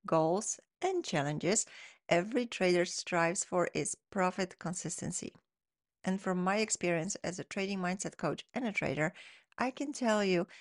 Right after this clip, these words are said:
that for many traders, this means profit consistency as an end result, one that once achieved is never going away. So naturally, there is a big pressure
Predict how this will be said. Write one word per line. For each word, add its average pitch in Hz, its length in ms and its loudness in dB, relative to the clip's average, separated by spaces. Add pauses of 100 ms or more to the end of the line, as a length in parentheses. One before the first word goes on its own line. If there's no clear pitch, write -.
(200)
that 190 380 2
for 185 220 -2
many 196 460 2
traders, 214 580 2 (140)
this 208 400 0
means 190 460 -2 (200)
profit 196 400 -2
consistency 175 960 -2 (400)
as 170 100 -2
an 170 140 -4 (120)
end 180 260 -2
result, - 480 -2 (420)
one 214 280 2
that 202 140 -2
once 196 460 -2 (100)
achieved 190 600 0 (340)
is 170 240 -8
never 160 600 -2
going 156 340 -2
away. - 220 -6 (640)
So - 140 -6
naturally, 214 680 0 (260)
there 233 100 -4
is 262 120 2
a 269 60 0
big 202 300 -2 (120)
pressure 196 600 -2